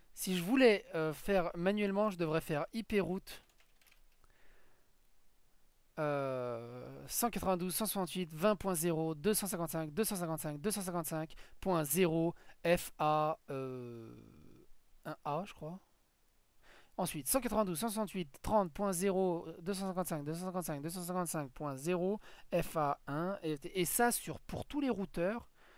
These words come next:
de toutes les configurations possibles. Donc un, deux, trois, quatre routeurs, tu fais, euh,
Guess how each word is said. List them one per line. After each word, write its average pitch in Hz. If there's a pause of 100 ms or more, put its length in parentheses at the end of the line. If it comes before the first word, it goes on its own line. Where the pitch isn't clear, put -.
(260)
de 175
toutes 285
les 277
configurations 226
possibles. 139 (100)
Donc 156
un, 208
deux, 190
trois, 180
quatre -
routeurs, 190 (340)
tu -
fais, 202
euh, 139